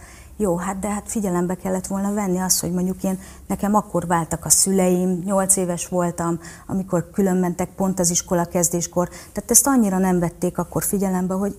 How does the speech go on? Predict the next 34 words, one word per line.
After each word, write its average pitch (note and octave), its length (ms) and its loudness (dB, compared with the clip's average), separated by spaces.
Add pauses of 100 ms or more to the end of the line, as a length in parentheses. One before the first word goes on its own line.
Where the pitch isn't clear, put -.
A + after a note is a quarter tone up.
lehet, D4 300 -2
hogy F3+ 120 -2
ennek F#3+ 560 -4
vannak A3+ 340 2
lelki F#3 360 0
okai A3 420 2
is, A#3 140 0 (240)
de G#3+ 340 4
lehet, F3 300 4
hogy F#3+ 100 2
egy F#3+ 140 2
kicsit - 320 -4
ezt F3+ 160 4
a E3+ 60 -4
kislányt E3+ 500 -2 (220)
előre E3 360 0
kéne E3 260 2
hozni, E3 420 2
mert D#3+ 260 0
meg D3+ 160 -2
kéne C#3+ 220 -2
hallgatni, C#3+ 680 -6 (220)
mondjuk. D3 400 2 (300)
És - 80 -6
átkerültem E3+ 600 0
egy D#3 140 2
teljesen D#3+ 600 0
olyan D3 280 2
iskolába, E3 640 0
ami F3+ 260 -2
nem A3 260 0
zenei E3 380 0
tagozatos D#3 680 -4
volt, G3+ 300 -2